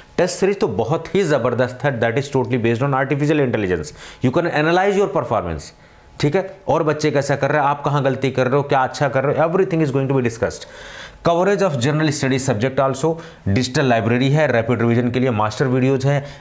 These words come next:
एमसीक्यूज़ वीडियोज़ हैं, आपकी प्रैक्टिस हो जाएगी सारी चीज़ें फटाफट। ये सब कुछ videos with video explanations, क्लास के कोई टाइमिंग का पंगा नहीं, अब जब एप्लीकेशन खोलेंगे तब आप पढ़ाई करिए। आप वर्किंग प्रोफेशनल्स हैं, आप स्टूडेंट हैं,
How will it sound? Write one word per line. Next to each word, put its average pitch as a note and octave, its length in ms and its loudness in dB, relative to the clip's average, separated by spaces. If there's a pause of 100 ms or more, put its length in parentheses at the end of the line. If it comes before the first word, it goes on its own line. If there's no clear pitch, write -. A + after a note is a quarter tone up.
एमसीक्यूज़ A#2+ 480 0
वीडियोज़ C#3+ 340 2
हैं, C#3+ 80 0
आपकी A#2+ 200 -2
प्रैक्टिस C#3+ 480 -4
हो A#2+ 60 0
जाएगी A2 220 2
सारी F2+ 260 -2
चीज़ें F2+ 220 -2
फटाफट। F#2 360 -4 (320)
ये A#2+ 60 0
सब - 320 -2
कुछ G2+ 180 -2
videos C3+ 280 0
with B2+ 200 -2 (400)
video C3+ 280 2
explanations, C#3+ 640 -2 (340)
क्लास B2 240 0
के B2 100 -2
कोई D#3 220 0
टाइमिंग D3 320 0
का C#3+ 80 2
पंगा C#3 300 -2
नहीं, D3 120 0
अब G#2+ 180 -2
जब D3 280 0
एप्लीकेशन C#3 500 0
खोलेंगे C3 280 0
तब G2 200 -2
आप F2+ 120 -4
पढ़ाई F2 160 -2
करिए। D#2+ 300 -4 (260)
आप G#2 200 -2
वर्किंग B2+ 340 0
प्रोफेशनल्स C#3 640 -2
हैं, C3 80 2
आप G#2 160 0
स्टूडेंट A#2+ 400 -2
हैं, D3+ 160 -2